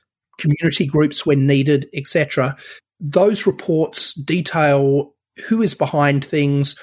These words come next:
what's going on. They show content that may be so extreme that we wouldn't want to expose a member of the public to it. You know, there was, there was one example which we had early on,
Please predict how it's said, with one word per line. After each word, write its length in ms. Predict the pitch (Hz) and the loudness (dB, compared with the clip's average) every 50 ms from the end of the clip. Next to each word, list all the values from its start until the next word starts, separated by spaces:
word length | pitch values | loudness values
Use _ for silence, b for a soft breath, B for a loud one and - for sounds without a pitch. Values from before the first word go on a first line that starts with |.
| B B B B | B B B B
what's 340 | 156 156 190 175 - - - | 0 0 0 0 0 -2 -2
going 360 | - 156 139 139 135 131 135 | 2 2 2 4 2 2 0
on. 380 | 135 131 135 131 131 131 127 | 0 0 0 0 0 -2 0
They 140 | 127 131 131 | 0 -2 0
show 240 | - - - - 139 | 0 0 0 0 0
content 640 | 143 - - - 185 175 160 - 190 151 139 123 - | -2 -4 -2 0 0 0 0 0 0 0 0 0 -2
that 160 | 147 131 135 | -2 -2 -2
may 260 | 151 143 139 143 143 | 0 0 2 2 0
be 380 | 139 143 135 131 127 131 131 B B B B | 0 0 0 0 0 -2 -2 B B B B
so 340 | B - - - 214 185 170 | B -8 -2 0 0 2 2
extreme 760 | 156 131 - - - - 165 151 147 131 127 127 127 131 - _ _ _ _ - | 0 -2 -4 -6 -4 -2 0 2 2 2 0 0 -2 -4 -6 _ _ _ _ -4
that 200 | 151 127 - _ _ _ - | -2 -2 -4 _ _ _ -4
we 180 | 170 156 160 | -4 -2 -2
wouldn't 360 | 156 156 156 190 165 156 151 | -2 0 0 0 0 0 -2
want 180 | 143 139 139 - | -2 -2 -2 -2
to 60 | 143 | -2
expose 540 | 127 - - - - 151 147 147 151 139 - | -4 -6 -6 -6 -2 0 2 2 2 2 0
a 40 | 135 | 0
member 260 | 127 135 131 127 139 | 0 0 -2 -2 -4
of 60 | 120 | -6
the 80 | - - | -8 -6
public 340 | - 147 139 135 120 - - | -4 -4 -4 -4 -6 -10 -10
to 160 | - - 120 110 | -10 -10 -10 -10
it. 140 | - - - - _ _ _ _ _ _ _ _ _ _ _ _ _ - | -12 -14 -18 -20 _ _ _ _ _ _ _ _ _ _ _ _ _ -4
You 100 | 151 135 | -2 0
know, 80 | 123 | 0
there 140 | 127 147 139 | 2 2 2
was, 220 | 135 123 - - | 2 0 -2 -4
there 120 | - 151 143 | -2 0 0
was 240 | 143 135 131 - 156 | 0 0 -2 -2 0
one 180 | 160 160 160 | 0 2 2
example 600 | 151 135 - - 151 139 135 139 139 - 151 131 | 0 0 0 0 0 2 0 0 0 0 0 0
which 240 | 135 139 135 - - | 0 0 -4 -4 -4
we 100 | 135 123 | -4 -4
had 260 | - - 135 135 135 - | -2 -2 -2 -2 0 0
early 300 | 147 143 131 127 131 131 | 0 0 2 2 2 2
on, 340 | 131 135 139 131 120 120 - | 2 2 2 0 0 -4 -6